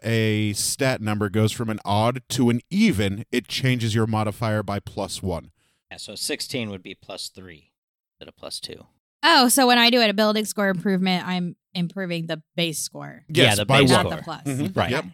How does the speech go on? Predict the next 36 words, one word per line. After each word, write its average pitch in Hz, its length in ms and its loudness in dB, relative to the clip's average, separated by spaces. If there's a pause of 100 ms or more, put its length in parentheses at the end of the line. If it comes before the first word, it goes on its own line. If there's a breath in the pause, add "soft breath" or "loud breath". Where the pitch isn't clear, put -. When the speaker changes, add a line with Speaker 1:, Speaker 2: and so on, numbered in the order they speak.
(120)
Speaker 1:
by 110 140 -2
one. 80 260 -8 (180)
Speaker 2:
Right. - 100 -20 (200)
Speaker 3:
So 202 160 -2
if 208 160 -4
I 226 120 4
go 226 240 2
from 196 280 -4
a, 175 340 -2
you 185 140 -12
said 190 160 -8
if 185 100 -10
I'm 185 100 -4
going 185 220 -4
from 175 160 -6
an 170 140 -6
even 180 300 -4
to 175 100 -6
an 156 80 -6
odd? 202 360 -2 (160)
Speaker 1:
If - 120 -10
you're 127 80 0
going 123 180 2
from 117 180 -6
an 113 120 -6
odd 107 380 -2
to 131 180 -2
an 131 120 -6
even. 82 440 -10 (120)
Speaker 2:
Yeah, 92 140 -4
Speaker 3:
From 82 80 -6
Speaker 2:
if 76 60 -6
you 120 80 -2
go 165 180 8
from 196 220 4
an - 80 4